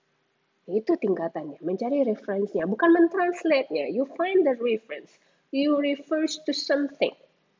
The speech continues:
Pronounnya kemana? Jangan artikan lagi, when social scientists study family. Kalau terbiasa mengartikan ya, ketika, eh, pakar ilmu sosial mempelajari atau meneliti, eh, eh,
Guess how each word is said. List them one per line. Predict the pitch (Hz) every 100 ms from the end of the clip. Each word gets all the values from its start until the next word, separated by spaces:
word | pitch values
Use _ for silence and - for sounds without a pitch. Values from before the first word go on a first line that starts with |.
| _ _ _
Pronounnya | 262 254 269 277 277 285
kemana? | 262 226 247 226 151
Jangan | 160 233 277
artikan | 262 247 247 240
lagi, | 226 220 269 359 - _ _ _ _ - - -
when | 202 185 180
social | 226 240 277 285
scientists | 285 247 233 226 233 226
study | 220 202 214 214
family. | 190 185 180 226
Kalau | 233 190
terbiasa | 196 185 190 202
mengartikan | 196 170 254 320
ya, | 262 220 - _ _
ketika, | 214 202 - 214 202 202 196 180
eh, | 190 185 180 180 185 - - _
pakar | 180 - 202 196
ilmu | 196 190
sosial | 196 185 - 190 185 185 175
mempelajari | 208 190 196 180 180 185 180 180
atau | 190
meneliti, | 185 180 180 - - 180 190
eh, | - 185 165 139 120 - - -
eh, | 202 180